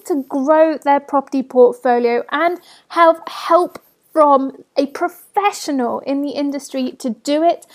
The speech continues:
and you want that one-to-one support, and you're also happy to work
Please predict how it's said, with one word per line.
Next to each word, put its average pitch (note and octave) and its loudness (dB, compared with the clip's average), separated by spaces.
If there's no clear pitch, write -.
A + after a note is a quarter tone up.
and C#4+ -4
you B3+ -4
want B3 0
that A#3 -8
one-to-one A#3+ -2
support, F#4 -2
and G#4 -4
you're G4 0
also F#4 -2
happy - -4
to C#4 -2
work B3 0